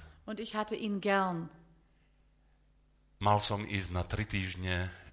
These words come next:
Speaker 2: do sveta evangelizovať.
Speaker 1: Und ich sollte drei Tage,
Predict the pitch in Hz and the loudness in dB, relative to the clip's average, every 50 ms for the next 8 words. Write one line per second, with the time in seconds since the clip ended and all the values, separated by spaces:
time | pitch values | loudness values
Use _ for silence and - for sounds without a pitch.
0 | - _ _ _ _ _ _ - - 87 85 - 87 85 85 - - 85 82 80 | -20 _ _ _ _ _ _ -8 -6 -4 -4 -2 -2 -2 -2 0 0 0 -2 -2
1 | 78 76 - - - 98 87 87 85 87 87 87 85 82 80 78 85 85 82 85 | -4 -6 -10 -6 -2 -2 0 0 0 0 0 0 0 0 -2 -2 -2 0 0 0
2 | 85 87 - - - - - - - - - - - - - - 233 233 214 247 | 0 -2 -4 -10 -18 -20 -20 -20 -20 -20 -20 -20 -20 -20 -10 -6 -4 -2 -2 -2
3 | 247 - - 240 226 233 233 247 233 233 - 220 220 233 269 302 302 - 214 196 | -2 0 4 6 6 6 6 4 0 0 4 8 8 10 10 8 6 4 6 8
4 | 185 196 226 240 - 254 254 247 233 233 | 8 8 8 8 8 6 6 6 4 2